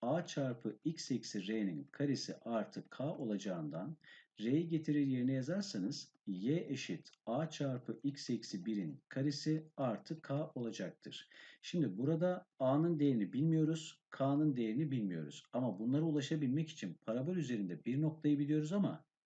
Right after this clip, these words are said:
başka bir noktaya daha ihtiyacımız var. Şimdi o noktada ya şuradaki noktamız olacak bulabilirsek ya da D noktasını bulabilirsek buna ihtiyacımız var. Peki bunlara ulaşabilmek için de şurada üçgenler oluşturuyorum.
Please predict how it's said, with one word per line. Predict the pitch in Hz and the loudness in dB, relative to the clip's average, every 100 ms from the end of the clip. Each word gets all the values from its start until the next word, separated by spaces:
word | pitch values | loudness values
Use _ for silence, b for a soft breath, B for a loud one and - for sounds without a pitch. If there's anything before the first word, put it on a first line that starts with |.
| _ | _
başka | 208 117 - 202 | -6 -4 -2 2
bir | 180 | 2
noktaya | 156 - 147 143 | 2 2 2 4
daha | 147 | 2
ihtiyacımız | 127 - 104 90 85 85 78 | 0 -2 -2 -2 -4 -8 -8
var. | 78 - _ B B B B | -10 -12 _ B B B B
Şimdi | - 131 | -4 -2
o | - 175 | 2 2
noktada | 196 - 143 120 160 - - | 2 4 2 4 0 -2 -8
ya | 107 151 165 - | 4 4 4 -2
şuradaki | - 190 180 151 139 | -6 -4 0 0 2
noktamız | 123 - 123 120 | 0 0 0 0
olacak | 104 90 90 - | 0 -4 -6 -6
bulabilirsek | 101 95 85 85 - 143 196 - _ | -4 -2 -4 -6 -4 -4 -6 -16 _
ya | 147 113 | 0 2
da | 147 165 _ | 0 -2 _
D | 143 160 | 4 4
noktasını | 143 - 123 - 113 95 | 4 0 -6 -2 -2 0
bulabilirsek | 101 92 87 - 185 196 _ - | -2 -2 -4 -4 -6 -6 _ -2
buna | 139 160 | 0 2
ihtiyacımız | 143 - 127 104 104 92 76 | -2 0 2 2 -2 -6 -6
var. | 73 | -12
Peki | - 165 120 | -8 -4 0
bunlara | 123 160 180 | 2 2 2
ulaşabilmek | 160 147 180 156 151 151 | -2 0 0 2 2 0
için | - 139 101 | -2 0 2
de | 113 - B B B | -2 -6 B B B
şurada | - - 180 143 165 - | -16 0 2 2 0 -2
üçgenler | 156 - 151 143 123 | -4 2 4 4 4
oluşturuyorum. | 104 - - 87 78 67 | 0 -2 -6 -4 -6 -8